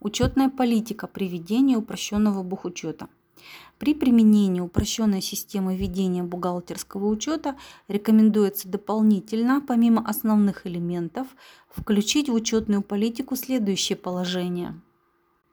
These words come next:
Общее положение. Бухгалтерский учёт ведётся по упрощённой системе посредством двойной записи на счетах бухгалтерского учёта.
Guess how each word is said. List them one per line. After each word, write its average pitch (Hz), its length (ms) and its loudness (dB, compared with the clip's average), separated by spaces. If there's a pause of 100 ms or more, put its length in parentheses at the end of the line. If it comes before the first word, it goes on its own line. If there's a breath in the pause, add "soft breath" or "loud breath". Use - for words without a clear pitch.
(760 soft breath)
Общее 220 420 0
положение. 180 840 -2 (580 loud breath)
Бухгалтерский 247 680 0
учёт 185 420 -6
ведётся 226 400 -2
по 214 140 -2
упрощённой 202 640 0
системе 302 520 0
посредством 220 680 -2
двойной 190 420 0
записи 185 540 -6
на 254 200 4
счетах 220 400 -2
бухгалтерского 190 760 -4
учёта. 160 560 -8